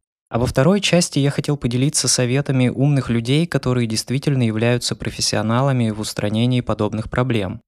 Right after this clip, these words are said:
И в поисках таких советов я, естественно, погрузился в интернет. Но, к моему удивлению и разочарованию, каких-то внятных ответов на свой вопрос я там не нашел.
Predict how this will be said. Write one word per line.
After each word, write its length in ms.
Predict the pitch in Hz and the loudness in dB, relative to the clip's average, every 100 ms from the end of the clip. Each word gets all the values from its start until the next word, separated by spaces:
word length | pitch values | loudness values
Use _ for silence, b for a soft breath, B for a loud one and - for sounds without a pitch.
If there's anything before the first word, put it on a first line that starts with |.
| _ _ _ | _ _ _
И 80 | 123 | -6
в 80 | - | 0
поисках 440 | 190 196 - 135 | 2 2 -2 -2
таких 260 | 143 151 139 | -2 -2 0
советов 580 | - 117 147 170 143 | 0 2 2 2 0
я, 160 | 113 117 | 0 0
естественно, 520 | 110 - 139 - 139 | 0 0 -4 -2 -2
погрузился 640 | - 110 113 117 117 - 113 | -2 -2 -2 0 0 0 -2
в 60 | |
интернет. 640 | 110 120 131 127 98 - - - - - - - | -2 0 2 2 0 -4 -10 -10 -12 -12 -10 -6
Но, 180 | 110 110 | -2 0
к 200 | 107 - | 0 0
моему 540 | 113 117 120 120 113 | 2 2 4 2 2
удивлению 720 | - 110 113 120 120 110 104 - | -2 -4 -2 0 2 0 -2 -4
и 80 | |
разочарованию, 1000 | 107 104 101 - 107 104 131 160 160 160 - | -6 -6 -6 -4 -2 0 2 2 2 0 -4
каких-то 460 | - 101 110 - 107 | -10 -8 -8 -8 -6
внятных 500 | 113 117 120 139 - | 0 0 2 -2 -4
ответов 460 | 135 131 131 131 127 | -4 -2 -2 -2 -2
на 100 | 123 | -2
свой 240 | - 120 | 0 0
вопрос 540 | 117 - 120 120 - - | 0 0 0 0 -4 -14
я 200 | - 104 | -6 -4
там 200 | 104 107 | -4 -4
не 80 | 104 | -2
нашел. 460 | 107 117 107 110 | -2 -2 -2 -4